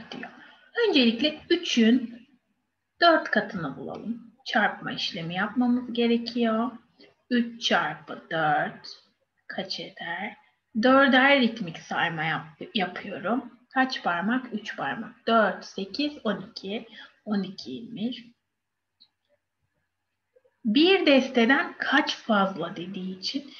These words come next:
bir deste kaç taneydi çocuklar? On taneydi. Burada kaç var? On iki tane var. O zaman kaç tane fazla? İki tane fazla çocuklar. İki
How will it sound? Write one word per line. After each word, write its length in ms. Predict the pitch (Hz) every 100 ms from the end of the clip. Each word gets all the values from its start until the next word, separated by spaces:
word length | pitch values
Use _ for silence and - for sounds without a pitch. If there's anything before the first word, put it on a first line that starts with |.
| - - 302
bir 200 | 311 277
deste 340 | 269 - 269
kaç 280 | - 302 -
taneydi 500 | 220 196 185 170 -
çocuklar? 580 | 180 - - 262 294 -
On 240 | 208 190
taneydi. 580 | 208 190 190 254 233 214
Burada 280 | 285 294 240
kaç 380 | - 180 - 208
var? 160 | 233 - - - - _
On 120 | 247 233
iki 280 | 202 -
tane 320 | - 170 - -
var. 60 | -
O 80 |
zaman 240 | 247 262 254
kaç 280 | 320 320 -
tane 380 | 220 196 190
fazla? 640 | 190 180 175 - 247 320 - - _ _
İki 300 | 262 - 233
tane 640 | - 180 175 165 233 285 - - _ _ _
fazla 460 | 196 160 - - -
çocuklar. 540 | - - - - - - _ _ _ _ _ _ _ _ _ _ _ _ -
İki 800 | 233 - - 185 - 220 -